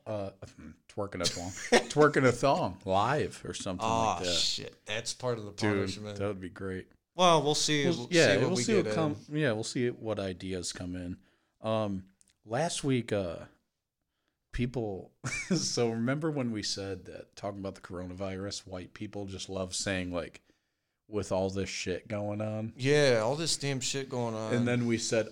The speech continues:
Speaker 1: "Ope."
Speaker 2: Uh-huh.
Speaker 1: And then as soon as we left the studio,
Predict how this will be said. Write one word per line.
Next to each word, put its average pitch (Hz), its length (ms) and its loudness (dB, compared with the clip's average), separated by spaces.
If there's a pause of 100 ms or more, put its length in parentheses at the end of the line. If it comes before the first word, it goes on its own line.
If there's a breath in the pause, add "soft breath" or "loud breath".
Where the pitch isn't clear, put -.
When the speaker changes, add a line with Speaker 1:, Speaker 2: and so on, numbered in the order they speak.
Speaker 1:
"Ope." 104 300 2 (920)
Speaker 2:
Uh-huh. 117 300 0 (180)
Speaker 1:
And 120 200 -2
then 117 280 -2
as 110 140 -2
soon 139 300 -2
as 160 120 -6
we 160 120 -2
left 127 260 0
the 120 80 -8
studio, 104 720 -4